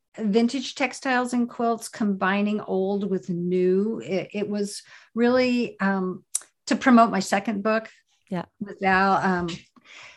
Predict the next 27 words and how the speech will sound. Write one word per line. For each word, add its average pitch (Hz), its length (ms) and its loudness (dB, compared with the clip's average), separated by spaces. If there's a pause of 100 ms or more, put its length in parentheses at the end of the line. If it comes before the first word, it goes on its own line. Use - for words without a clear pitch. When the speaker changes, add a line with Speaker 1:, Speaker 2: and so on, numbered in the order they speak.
(160)
Speaker 1:
so 226 480 6
on, 214 460 4
on 208 240 4
that 240 260 4
show, 233 500 2
I 202 160 4
was 202 140 0
showing 214 420 0
how 208 600 2
I 185 220 2
used 202 520 0
different 202 340 -4
elements 170 600 -4
in, 180 460 -2 (320)
in 202 300 0
putting 185 320 -4
together 147 400 -10
a - 40 -14
quilt. - 420 -16 (600)
Speaker 2:
Okay. 196 320 -18 (380)
Speaker 1:
Um, 202 400 2
and 208 260 -2 (480)
<sighs> - 600 -14
it 240 80 2
was 208 200 2
great 226 520 0
working. 190 500 -2